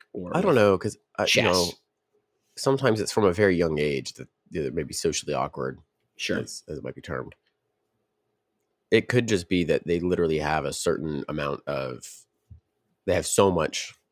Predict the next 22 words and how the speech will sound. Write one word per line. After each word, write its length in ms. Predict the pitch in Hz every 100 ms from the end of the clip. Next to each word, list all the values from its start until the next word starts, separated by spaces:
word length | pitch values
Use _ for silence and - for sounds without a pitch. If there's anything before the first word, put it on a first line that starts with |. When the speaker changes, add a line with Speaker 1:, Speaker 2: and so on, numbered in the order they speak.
| _ _
Speaker 2:
talent 340 | - 85 78 -
weighted 260 | 76 69
that 180 | 67 73
way 180 | 73 69
that, 180 | 71 - - _ _
at 200 | 85 -
least 180 | 95 87
I've 80 | 69
heard 160 | 85 73
this 80 |
before, 480 | 76 - 85 78 65
they're 180 | 87 87
so 240 | 78 - 90
focused 440 | - 87 80 76
on 80 | 78
that 160 | 76 -
thing 200 | 76 -
from 200 | 80 69
a 40 |
very 360 | 64 82 80 - -
early 460 | 82 80 71 65 - -
age 520 | 78 71 65 - -